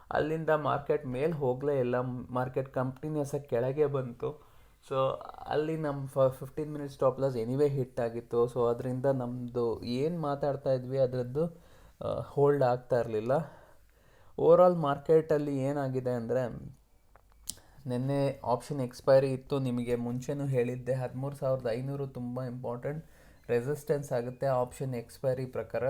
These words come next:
So ಅದ್ರ ಪ್ರಕಾರ ನಾವು ಹದಿನೈ-, ಹದಿಮೂರು ಸಾವಿರದ ಐನೂರರಿಂದ ಆರುನೂರು ರೇಂಜ್ ಆಗ್ಬೋದು ಅಂತ ಅಂದ್ಕೊಂಡಿದ್ವಿ. ಅದ್ರ ಬದಲು ಹದಿಮೂರು ಸಾವಿರದ ನಾಲ್ಕುನೂರರಿಂದ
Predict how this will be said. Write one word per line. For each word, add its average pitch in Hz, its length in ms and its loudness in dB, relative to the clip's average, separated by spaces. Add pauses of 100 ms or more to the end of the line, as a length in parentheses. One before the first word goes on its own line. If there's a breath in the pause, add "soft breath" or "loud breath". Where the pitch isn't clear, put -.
(640 soft breath)
So 123 180 0
ಅದ್ರ 135 220 0
ಪ್ರಕಾರ 147 480 0
ನಾವು 147 260 -4
ಹದಿನೈ-, 139 460 -4
ಹದಿಮೂರು 143 400 -4
ಸಾವಿರದ 156 280 0
ಐನೂರರಿಂದ 160 540 -2
ಆರುನೂರು 143 720 0 (300)
ರೇಂಜ್ 139 320 -2
ಆಗ್ಬೋದು 131 520 0
ಅಂತ 123 180 -4
ಅಂದ್ಕೊಂಡಿದ್ವಿ. 120 720 -6
ಅದ್ರ 127 320 -4
ಬದಲು 120 340 0
ಹದಿಮೂರು 131 380 -4
ಸಾವಿರದ 123 300 -2
ನಾಲ್ಕುನೂರರಿಂದ 147 720 -4